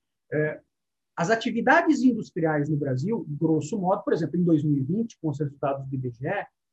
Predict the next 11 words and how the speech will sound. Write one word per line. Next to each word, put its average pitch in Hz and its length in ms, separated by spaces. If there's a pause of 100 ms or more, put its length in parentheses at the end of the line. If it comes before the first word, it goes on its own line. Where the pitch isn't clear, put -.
(200)
elas 156 260
despencaram, 170 840
sofreram 208 440
muito 214 320 (120)
por 151 180
conta 185 180
da 202 80
pandemia, 262 520
isso - 160
é - 20
verdade. 160 640